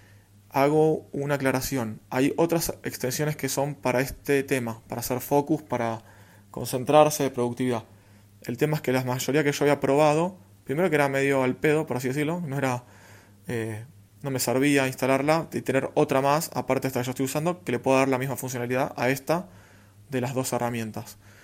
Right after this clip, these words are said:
Y aparte de las que probé la mayoría, los tabs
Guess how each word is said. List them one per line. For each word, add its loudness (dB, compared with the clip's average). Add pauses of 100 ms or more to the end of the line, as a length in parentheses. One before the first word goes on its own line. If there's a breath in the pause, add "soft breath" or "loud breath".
(300 loud breath)
Y 0
aparte 4
de 4
las -4
que -6
probé -2
la 0
mayoría, -2 (640 loud breath)
los -4
tabs 2